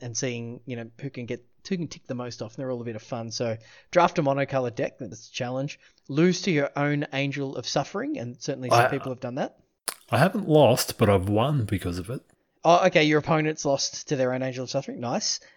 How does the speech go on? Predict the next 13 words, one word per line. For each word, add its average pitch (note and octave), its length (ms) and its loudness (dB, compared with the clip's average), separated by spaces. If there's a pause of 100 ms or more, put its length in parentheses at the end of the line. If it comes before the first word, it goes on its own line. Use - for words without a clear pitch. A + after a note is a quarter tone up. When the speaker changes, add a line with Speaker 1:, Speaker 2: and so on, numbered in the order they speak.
Speaker 1:
Um, C#3 460 2 (280)
create E3 320 4
twenty D3+ 420 0
creatures D#3 420 -2
with A#2+ 100 -8
Rabble B2 260 -2
Rousing. B2 360 -6 (380)
Uh, A#2 520 -6 (380)
seven D#3+ 460 2
wins D3 280 -2
with C3+ 220 -4
no C3 120 0
rares. B2+ 600 -2